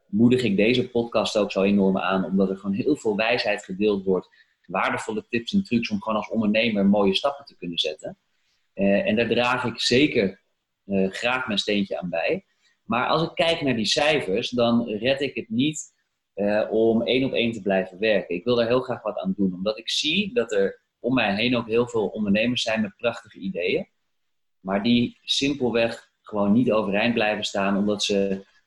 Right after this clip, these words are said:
een tekort aan klanten hebben, eh, te weinig omzet draaien, ehm, eh, een gebrek aan zelfvertrouwen hebben, een gemis van de juiste omgeving, de juiste mensen om je heen.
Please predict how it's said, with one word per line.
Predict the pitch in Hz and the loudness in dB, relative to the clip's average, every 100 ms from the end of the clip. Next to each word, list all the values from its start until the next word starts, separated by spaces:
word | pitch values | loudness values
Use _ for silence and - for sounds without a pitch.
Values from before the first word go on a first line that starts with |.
| _ | _
een | 92 | -6
tekort | 98 104 110 104 | -4 -2 -2 -2
aan | |
klanten | 98 120 117 101 98 | -2 -2 -2 -2 -2
hebben, | 95 95 92 92 | -2 -2 -4 -6
eh, | 87 | -10
te | - | -8
weinig | 95 113 120 | -4 -2 -2
omzet | 104 110 - 95 | -2 -2 -2 -4
draaien, | 95 90 87 90 87 87 | -2 -2 0 -2 -2 -4
ehm, | - - 80 82 85 82 | -6 -14 -14 -14 -14 -20
eh, | 58 - _ _ | -18 -18 _ _
een | 92 | -18
gebrek | - 98 107 117 | -12 -4 -2 0
aan | 123 113 | -2 2
zelfvertrouwen | 120 117 117 - 101 92 92 87 | 2 2 0 -8 -2 0 -2 -4
hebben, | 90 87 90 - _ _ _ - | -8 -8 -8 -10 _ _ _ -14
een | 87 85 - | -10 -10 -8
gemis | - 98 113 113 - - _ - | 0 2 4 0 -4 -10 _ -2
van | 95 | 2
de | |
juiste | 107 110 110 98 | 4 2 0 -4
omgeving, | 117 - 120 127 117 117 | -4 0 2 2 2 2
de | 101 | 2
juiste | 95 98 104 | 2 2 2
mensen | 113 123 101 | 2 2 2
om | 104 | 0
je | 98 | 0
heen. | 92 92 | 0 -2